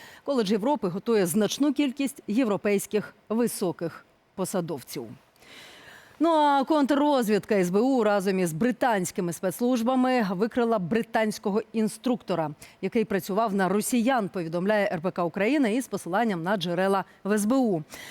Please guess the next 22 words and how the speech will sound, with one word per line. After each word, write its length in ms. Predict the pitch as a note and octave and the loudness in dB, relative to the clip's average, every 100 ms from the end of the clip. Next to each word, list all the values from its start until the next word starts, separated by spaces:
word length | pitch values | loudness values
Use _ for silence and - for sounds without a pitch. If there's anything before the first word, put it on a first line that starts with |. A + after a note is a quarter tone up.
| - - | -18 -4
Слідство 380 | C4+ C#4 B3 | 0 2 2
встановило, 600 | A#3 B3 G#3+ G#3 C#4+ G#3 | 0 0 2 2 2 2
що 480 | E3+ - G3+ F#3+ F3+ | 0 -2 0 2 0
Грос 440 | E3 A3+ A#3 - - G3 | 0 0 0 -2 -4 -2
Девід 320 | F3 G3+ F#3 - - | 0 -2 -2 -8 -8
Катмор 500 | - C#4+ - C4+ B3+ - | -2 -2 0 0 -2 -4
прибув 400 | G#3+ G3 F3 F#3 | -2 -2 -2 -2
до 100 | F3+ | -2
України 460 | F3 G3 A3+ A3 F3 | 0 0 2 2 0
як 120 | E3+ | 0
інструктор 640 | D#4 - B3+ A3+ C#4 C4 - - - | -2 0 -2 0 -2 -2 -4 -14 -6
для 260 | G3 A3 | 0 0
підготовки 640 | A#3 G3+ G#3+ F#3+ G3+ - A#3+ | 2 0 0 0 -2 0 0
військових 560 | A3 G3 - F#3+ F#3+ | 0 -2 -2 0 0
З 100 | F3+ | 0
С 300 | A3+ B3 - | 2 2 0
У. 160 | B3 E3 - - - - - | 0 0 -4 -18 -20 -20 -4
За 140 | G3+ | 0
версією 360 | C4 D4+ D#4+ D4+ | 2 2 2 2
слідства, 480 | D#4 D#4 D#4 B3 A3+ | 2 2 2 0 2
російські 460 | G#3 C4 C4+ - | 2 2 0 0
спецслужби 800 | A3 B3 A3 A#3+ B3+ B3 C4+ C#4 | -2 0 0 0 0 0 0 0